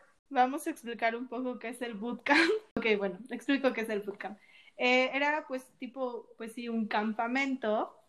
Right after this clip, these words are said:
que funcionaba un poquito antes de iniciar como tal el programa. Eran como,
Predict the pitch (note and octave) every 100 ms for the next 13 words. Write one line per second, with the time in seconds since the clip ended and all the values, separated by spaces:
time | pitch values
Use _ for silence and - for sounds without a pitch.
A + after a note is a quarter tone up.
0 | _ _ _ - A3+ A3 A3 G#3+ A3+ G#3+
1 | A3 G#3+ G#3+ A3 A3 G#3 A3 G#3 - G3
2 | G3 G#3 G3+ G3 F#3+ G3 G#3 G3 G3 G3+
3 | F#3 F3+ G#3 G3+ F#3+ G#3+ G#3 G#3+ G#3 G#3
4 | G#3 G#3 D#4 D#4 D4+ F4+ D4+ B3+ A3+ G3
5 | -